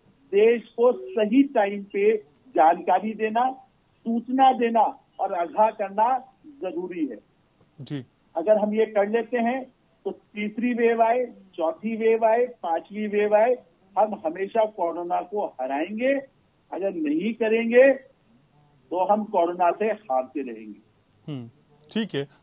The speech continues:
Speaker 2: तो डॉक्टर अंजना खरे, जिस तरह से डॉक्टर राहुल भार्गव कह रहे हैं कि बचाव जरूरी है, सबको ट्रीट कर पाना मुश्किल है, लेकिन बचाव किया जा सकता है। लेकिन इस बचाव के कड़ी में वैक्सीनेशन,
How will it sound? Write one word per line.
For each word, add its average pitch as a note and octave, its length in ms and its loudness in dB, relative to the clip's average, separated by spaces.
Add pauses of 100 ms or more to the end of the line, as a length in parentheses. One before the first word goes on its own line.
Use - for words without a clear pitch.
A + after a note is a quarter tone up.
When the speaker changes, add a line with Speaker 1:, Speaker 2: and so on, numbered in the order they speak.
Speaker 2:
तो A#3 60 -4
डॉक्टर A3 280 2
अंजना A#3+ 480 0
खरे, A#3 320 2
जिस G#3+ 200 -6
तरह B3 200 -2
से B3+ 140 -6
डॉक्टर A3 220 -4
राहुल G#3+ 240 2
भार्गव G#3+ 300 0
कह G#3 140 -2
रहे G#3+ 120 -2
हैं A#3+ 100 -6
कि B3 100 -4
बचाव F#3 500 2
जरूरी F#3+ 440 -2
है, D#3 120 0
सबको G#3+ 320 -6
ट्रीट A3+ 320 -4
कर G#3 140 -4
पाना G#3 420 -2
मुश्किल F3 360 -6
है, B3+ 100 0
लेकिन A3 340 -2
बचाव G3 520 2 (260)
किया A3 200 4
जा F#3+ 140 2
सकता - 320 -6
है। C#3 160 0 (240)
लेकिन G#3 200 -2
इस C4+ 100 0
बचाव G3 360 0
के C4+ 120 -6
कड़ी A#3+ 240 0
में C4 100 -2
वैक्सीनेशन, A#3+ 680 -2